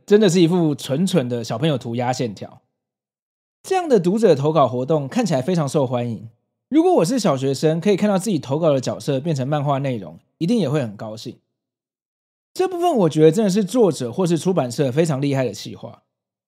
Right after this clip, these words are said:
把自己的劣势转化成另外一种卖点。让我觉得作者蒲生阳其实是很有企划鬼才的，而且他应该也是个性非常白痴、爱开玩笑的人吧。网络上可以查到一个有趣的趣闻，就是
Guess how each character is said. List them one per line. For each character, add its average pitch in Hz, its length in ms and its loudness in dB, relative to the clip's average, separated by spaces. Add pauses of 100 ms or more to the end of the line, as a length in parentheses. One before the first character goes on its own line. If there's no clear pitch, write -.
把 139 160 2
自 269 120 -4
己 240 120 2
的 147 100 2
劣 202 240 2
势 147 280 -2
转 127 200 -8
化 165 160 0
成 127 200 -4
另 156 100 0
外 143 120 0
一 - 20 -4
种 127 120 -6
卖 123 200 -8
点。 87 180 -16 (1300)
让 302 160 2
我 190 80 0
觉 170 100 0
得 175 140 2
作 247 160 2
者 170 100 4
蒲 147 160 -4
生 196 180 0
阳 151 220 -2
其 151 160 -4
实 156 100 0
是 185 140 -2
很 156 140 0
有 127 100 -4
企 139 160 -4
划 147 160 0
鬼 117 180 -6
才 92 300 -16
的， - 60 -20 (1080)
而 285 80 2
且 285 160 4
他 247 140 0
应 277 80 -2
该 294 100 4
也 214 160 2
是 202 220 0
个 214 180 6
性 202 160 0
非 208 100 4
常 170 140 2
白 131 180 0
痴、 147 340 -2
爱 180 120 4
开 170 140 2
玩 143 120 4
笑 139 200 0
的 110 60 -6
人 98 180 -14
吧。 - 180 -20 (960)
网 180 180 2
络 311 140 0
上 320 200 2
可 233 160 4
以 190 60 6
查 160 220 0
到 190 120 4
一 196 80 2
个 180 80 4
有 123 200 0
趣 226 160 -2
的 175 80 2
趣 220 180 -2
闻， 147 180 2
就 151 160 0
是 147 360 -2